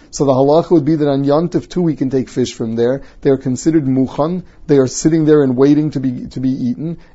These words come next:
and it doesn't take all that much to catch them. They're right in front of you. You're talking about a, a, a relatively small fish tank. There's a limit to how far they can run away from you,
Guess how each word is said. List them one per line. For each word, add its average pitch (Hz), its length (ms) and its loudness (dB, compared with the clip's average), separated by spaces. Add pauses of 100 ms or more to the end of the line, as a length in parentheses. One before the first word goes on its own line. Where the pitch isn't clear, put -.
and 175 180 0
it 139 80 0
doesn't 151 280 2
take 156 200 0
all 147 120 4
that 143 140 0
much 147 240 -4
to 151 80 -6
catch 180 360 -2
them. 131 200 -4
They're 127 120 -2
right 135 140 -2
in 165 80 -4
front 123 300 -2
of 110 100 -6
you. 131 240 -4 (180)
You're 135 100 -2
talking 156 220 0
about 143 120 2
a, 135 380 -2
a, 143 40 0
a - 20 0
relatively 143 560 0
small 135 360 -4
fish 135 280 -6
tank. 127 320 -8 (200)
There's 131 120 0
a 127 60 2
limit 151 280 0
to 131 80 -2
how 131 140 0
far 139 300 2
they 131 120 -2
can 120 120 -6
run 127 140 -2
away 120 260 0
from 117 220 -8
you, 135 260 -4